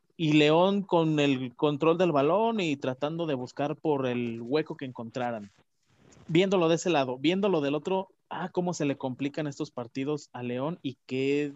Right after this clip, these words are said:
qué desmadre en la defensa traen a veces. Es lo que les decía,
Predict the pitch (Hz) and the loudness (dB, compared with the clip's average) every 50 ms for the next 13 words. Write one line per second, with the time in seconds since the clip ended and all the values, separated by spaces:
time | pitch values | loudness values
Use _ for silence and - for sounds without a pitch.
0 | _ _ _ - 127 131 135 151 147 139 - - 131 123 123 135 151 151 147 135 | _ _ _ -12 -10 -6 -6 -6 -6 -6 -8 -10 -8 -8 -6 -4 -4 -4 -4 -4
1 | 120 117 113 - 131 131 - 143 135 - 131 131 135 135 123 123 123 - - 120 | -6 -8 -8 -8 -10 -8 -8 -8 -6 -6 -6 -4 -4 -4 -4 -4 -6 -6 -8 -10
2 | 113 - - _ _ _ _ _ _ _ _ _ _ _ _ _ - - 156 160 | -10 -12 -16 _ _ _ _ _ _ _ _ _ _ _ _ _ 0 2 4 4
3 | 185 175 - 156 147 139 139 139 139 - 147 147 147 147 147 143 139 127 120 117 | 4 4 4 4 4 4 2 0 0 2 4 4 6 4 4 4 2 2 0 -2
4 | 113 | -4